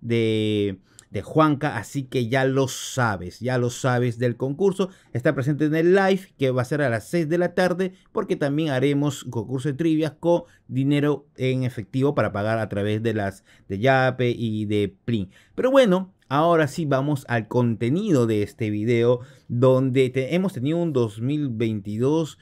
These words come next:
con muchas sorpresas. Una de las tantas y de mayor tristeza es Westworld, que fue cancelada de un momento a otro por este ceo que, <laughs>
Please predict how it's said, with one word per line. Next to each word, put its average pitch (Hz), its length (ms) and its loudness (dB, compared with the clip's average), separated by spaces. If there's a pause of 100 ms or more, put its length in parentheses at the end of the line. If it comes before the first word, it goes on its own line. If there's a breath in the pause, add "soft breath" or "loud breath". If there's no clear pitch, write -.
(360 soft breath)
con 143 1080 8
muchas 190 300 0
sorpresas. 127 640 0
Una 151 220 2
de 139 120 2
las 95 260 -6
tantas 139 580 2
y 110 400 -6 (540 soft breath)
de 117 200 0
mayor 120 440 2
tristeza 131 840 0
es 123 360 0
Westworld, 127 580 2 (340 soft breath)
que 139 200 2
fue 135 420 -2
cancelada 127 960 0
de 127 80 2
un 127 80 2
momento 127 540 2
a 120 40 4
otro 139 600 2
por 107 240 -2
este 120 340 -2
ceo 139 560 4
que, 113 460 -4
<laughs> 139 420 0